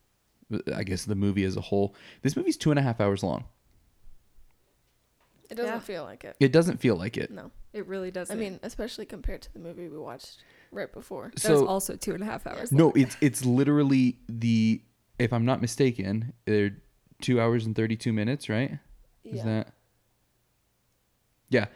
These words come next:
Speaker 1: they are literally to the minute the exact same length.
Speaker 3: Oh my gosh. <laughs>
Speaker 1: But this feels half as long.
Speaker 3: Yeah.
Speaker 1: It's crazy. We'll talk about what we went and saw
Speaker 2: Mm-hmm.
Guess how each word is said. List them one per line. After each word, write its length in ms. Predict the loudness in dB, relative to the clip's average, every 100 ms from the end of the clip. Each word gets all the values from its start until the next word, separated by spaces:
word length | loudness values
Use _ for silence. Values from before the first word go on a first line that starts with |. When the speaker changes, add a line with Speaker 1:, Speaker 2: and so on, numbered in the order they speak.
| -18 _
Speaker 1:
they 160 | 4 6
are 140 | 6
literally 520 | 4 6 6 6 4 2
to 340 | -2 2 4
the 100 | 6
minute 340 | 6 4 2 0
the 180 | 0
exact 400 | 0 2 2 2
same 260 | -2 -2 0
length. 340 | -2 -4 -10 _ _ _ _ _ _ _ -14
Speaker 3:
Oh 120 | -12
my 140 | -12
gosh. 560 | -14 -12 -12 -12 -14 -18 _ _ _ _ _
<laughs> 40 | -14 -10 -10 -10 -14 -20 0
Speaker 1:
But 120 | 4 4
this 200 | 2 2
feels 280 | 2 2
half 380 | 0 0 0 0
as 120 | -2 -2
long. 320 | -2 -4 -8 _ _ -8
Speaker 3:
Yeah. 340 | -6 -4 -6 -10 -2
Speaker 1:
It's 180 | 0 2
crazy. 340 | 2 2 2
We'll 120 | 2
talk 180 | 4 4
about 220 | 4 0
what 100 | 0
we 100 | -2
went 160 | -4 -6
and 100 | -6
saw 240 | -6 -8 -10 -14
Speaker 2:
Mm-hmm. 240 | -16 -10